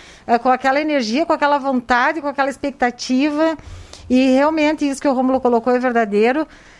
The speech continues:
Nos surpreendeu muito porque a gente foi ouvindo as pessoas e, e, e as reclamações, e eu vo-, volto a falar, a falta de esperança, o desânimo das pessoas era tamanho,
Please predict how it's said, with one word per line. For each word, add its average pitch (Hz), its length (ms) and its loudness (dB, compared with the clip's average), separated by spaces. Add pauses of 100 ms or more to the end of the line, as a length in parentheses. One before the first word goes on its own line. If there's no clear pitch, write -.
(160)
Nos 247 180 0
surpreendeu 277 760 0
muito 269 380 0
porque 262 480 0
a 220 80 2
gente 240 220 -2
foi 262 300 2
ouvindo 269 560 0
as 285 100 -4
pessoas 240 560 0
e, 262 120 -2 (200)
e, 240 360 0 (160)
e 226 60 4
as 220 460 0
reclamações, 269 1120 0
e 226 100 0
eu 214 120 4
vo-, 202 240 -2
volto 208 300 2
a 269 40 -4
falar, 226 540 0 (600)
a 196 140 -4
falta 269 400 0
de 254 140 -6
esperança, 269 1040 0 (540)
o 214 120 0
desânimo 254 800 2
das 240 180 -2
pessoas 254 360 -2
era 277 180 2
tamanho, 262 880 0